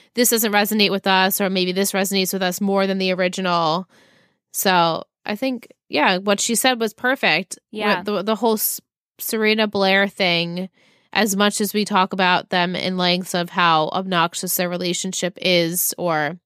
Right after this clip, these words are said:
Speaker 1: how bizarre it is, it's not really l-, the way that Luna and Monet have that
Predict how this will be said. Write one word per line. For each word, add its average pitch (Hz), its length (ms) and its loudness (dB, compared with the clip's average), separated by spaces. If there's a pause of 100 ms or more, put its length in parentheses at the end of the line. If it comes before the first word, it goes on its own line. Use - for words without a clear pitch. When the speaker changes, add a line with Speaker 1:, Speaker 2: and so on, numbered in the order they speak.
Speaker 1:
how 180 400 2 (760)
bizarre 190 460 4
it 185 100 0
is, 147 640 -2 (720)
it's 196 200 -4
not 233 180 2
really 254 680 0 (920)
l-, 220 140 -2 (260)
the 202 240 -4
way 208 240 2
that 196 180 0
Luna 202 420 0
and 190 120 -2
Monet 185 680 0 (500)
have 185 320 -2
that 160 360 2